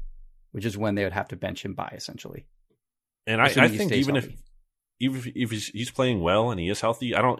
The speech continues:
Speaker 2: even know if they bench him then, just because, like,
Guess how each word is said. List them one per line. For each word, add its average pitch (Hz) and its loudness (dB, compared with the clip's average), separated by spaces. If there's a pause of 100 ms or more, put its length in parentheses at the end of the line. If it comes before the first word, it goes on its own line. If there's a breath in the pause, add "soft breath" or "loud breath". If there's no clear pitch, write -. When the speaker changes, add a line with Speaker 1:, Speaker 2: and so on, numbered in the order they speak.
(140)
Speaker 2:
even 104 -2
know 95 0
if 90 -10
they 95 -4
bench 90 -2
him 82 -6
then, 73 -6
just 104 -8
because, 107 0
like, 92 0